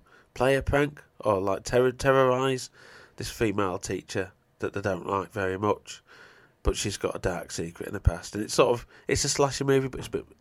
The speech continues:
it's not your usual run-of-the-mill slasher movie. Really good film, that one. Um, but yeah, this, there was this sort of trend, I think, in the eighties and the nineties about vigilante teachers battling against wayward criminal students, which sort of evolved in the, in the mid to late nineties in Dangerous Minds and One eight seven.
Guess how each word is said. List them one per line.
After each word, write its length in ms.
it's 200
not 180
your 140
usual 360
run-of-the-mill 440
slasher 320
movie. 220
Really 220
good 160
film, 220
that 120
one. 140
Um, 280
but 100
yeah, 140
this, 180
there 140
was 100
this 280
sort 200
of 60
trend, 320
I 40
think, 220
in 120
the 120
eighties 280
and 80
the 80
nineties 300
about 260
vigilante 460
teachers 500
battling 320
against 320
wayward 380
criminal 320
students, 400
which 200
sort 180
of 60
evolved 420
in 60
the, 520
in 120
the 80
mid 180
to 120
late 220
nineties 440
in 80
Dangerous 400
Minds 240
and 60
One 140
eight 80
seven. 220